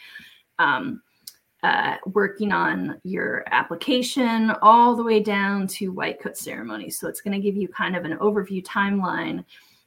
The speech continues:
And then here in resources, in addition to these weekly sessions where you can check in with us and ask questions, the most common questions we get,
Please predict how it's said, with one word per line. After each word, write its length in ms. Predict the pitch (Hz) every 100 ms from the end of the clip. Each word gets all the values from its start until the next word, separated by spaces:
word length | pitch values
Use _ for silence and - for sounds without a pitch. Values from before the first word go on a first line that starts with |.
| _
And 160 | 220 220
then 100 | 220
here 340 | 226 277 294 330
in 140 | 233
resources, 920 | 202 247 370 - 202 196 - - 180 202
in 80 |
addition 400 | 196 196 247 262
to 80 | 240
these 220 | 190 190
weekly 340 | 185 175 - 180
sessions 580 | - 196 - - - 196
where 140 | 170
you 160 | 151 185
can 180 | -
check 280 | 170 - 180
in 100 | 180
with 140 | 185 -
us 180 | - -
and 80 |
ask 240 | 151 - -
questions, 600 | 180 - - 160 180 175 - - - _
the 120 | 196 226
most 360 | 247 254 -
common 420 | - 214 226 226 214
questions 480 | 220 202 - 196
we 140 | 190 190
get, 460 | 190 247 220 -